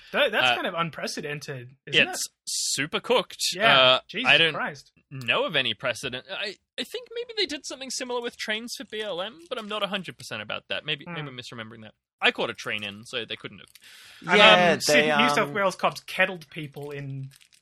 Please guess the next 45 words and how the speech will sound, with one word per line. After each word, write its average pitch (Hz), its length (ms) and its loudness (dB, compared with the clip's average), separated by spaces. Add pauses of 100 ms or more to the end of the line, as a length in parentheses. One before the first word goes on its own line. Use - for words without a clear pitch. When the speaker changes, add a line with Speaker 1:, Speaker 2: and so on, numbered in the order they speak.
(360)
Speaker 1:
Town 143 240 -6
Hall 143 140 -10
Station. 151 480 -6
Speaker 3:
That's 147 220 2
what 156 100 2
I 113 100 6
was 120 100 2
Speaker 2:
Mm. - 20 -8
Speaker 3:
about 110 180 0
to 87 80 -8
say. 104 220 -2
Yeah, 113 220 2
I'm 107 100 -4
pretty 131 200 -6
Speaker 1:
Yeah. 135 60 -4
Speaker 3:
sure 131 240 -2
they 110 160 -2
stopped - 600 -4
the 113 80 -10
train 98 440 -8
going 95 300 -6
all 92 140 -8
the 98 80 -8
way 92 180 -6
through, 95 560 -10 (320)
and 104 120 -6
then 120 60 0
when - 20 2 (100)
Speaker 2:
Right. 95 60 -8
Speaker 3:
people 101 260 -8
got 92 200 -4
off 90 140 -8
the 104 80 -14
train, 90 580 -8 (320)
there 82 160 -10
were 80 140 -14 (180)
the 98 160 -14
New 90 140 -12
South 85 260 -14
Wales 87 220 -10
police 92 340 -12
waiting 87 220 -10
to 90 80 -16
brutalise 80 460 -14
them. 90 200 -20